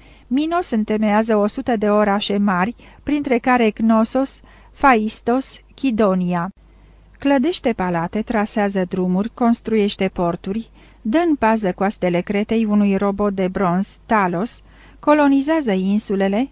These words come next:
întreține o flotă uriașă. Marea Egee se supune stăpânirii sale. Cretan desăvârșit, se războiește, vânează, iubește din plin. Are un câine și arme fără cusur.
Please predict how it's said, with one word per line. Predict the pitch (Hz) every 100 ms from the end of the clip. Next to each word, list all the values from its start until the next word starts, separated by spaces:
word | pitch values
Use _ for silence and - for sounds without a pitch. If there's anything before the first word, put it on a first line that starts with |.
| -
întreține | - 277 277 254 302 302
o | 214
flotă | 190 214 220 202
uriașă. | 190 226 226 180 - 170 - - - - - - - -
Marea | - 320 381 320
Egee | 233 226 269
se | 285 240
supune | 233 208 269 277
stăpânirii | 226 175 180 185 214 208
sale. | 208 - 180 175 160 - - _ - - - - _
Cretan | - 302 - 302 285
desăvârșit, | 226 269 277 220 196 - 180 233 -
se | - 294
războiește, | 269 247 208 214 180 190 - 240
vânează, | 220 202 175 180 214
iubește | 233 233 233 269 - 233
din | 214 214 226
plin. | 185 165 165 - - - - -
Are | 294 349
un | 302 247
câine | - 202 208 254
și | 269 247 208
arme | 233 277 269 262
fără | 240 226
cusur. | 214 240 - 190 175